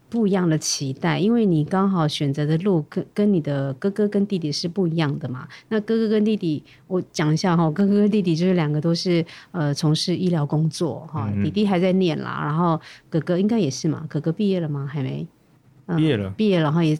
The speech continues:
Speaker 1: 就是，就是都是学医的，那只有他就是走文化这条路上。那爸爸妈妈有给你很，因为毕，毕竟你的阿公是这么在原住民的社会、在文化的这个，呃，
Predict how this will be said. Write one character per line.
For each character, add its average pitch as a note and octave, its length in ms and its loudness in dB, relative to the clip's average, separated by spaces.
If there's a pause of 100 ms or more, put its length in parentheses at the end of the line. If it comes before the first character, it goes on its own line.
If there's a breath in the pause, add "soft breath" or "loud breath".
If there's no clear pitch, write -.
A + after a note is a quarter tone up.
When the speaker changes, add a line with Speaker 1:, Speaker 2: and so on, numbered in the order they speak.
Speaker 1:
就 A3+ 140 -2
是， G#3 200 2
就 - 140 -4
是 A3 260 2
都 G#3 180 0
是 G#3 120 0
学 E3+ 240 -2
医 E3+ 240 0
的， D#3+ 160 -2
那 G3+ 140 2
只 G3 160 -2
有 E3 80 0
他 F3+ 220 -2
就 F#3 120 -2
是 F3 80 2
走 C3+ 200 -4
文 C3 200 -2
化 E3 140 0
这 D3+ 140 -2
条 C3+ 180 -8
路 C#3 220 -4
上。 B2+ 220 -4 (260 loud breath)
那 C#4 200 2 (240 loud breath)
爸 D4 120 -2
爸 A#3 120 2
妈 F#3 120 2
妈 G#3 260 2
有 E3+ 160 2
给 D#3+ 160 -2
你 E3+ 300 0
很， D3 200 -2 (720 loud breath)
因 C#4 80 -2
为 C4 40 2
毕， C4+ 140 -6
毕 C4 200 2
竟 B3 160 2
你 F#3+ 100 4
的 D#3 140 0
阿 D3 140 0
公 G3 260 2
是 G3+ 140 -2
这 G#3 160 0
么 D3+ 360 2
在 G#3+ 140 0
原 F3 180 4
住 G3 140 2
民 D#3+ 160 4
的 E3 160 4
社 G3 460 2
会、 F3+ 280 2 (300 loud breath)
在 G#3 180 0
文 E3+ 220 4
化 F#3 280 2
的 D3 200 0
这 F3+ 140 -4
个， D#3 300 0
呃， C#3 440 -4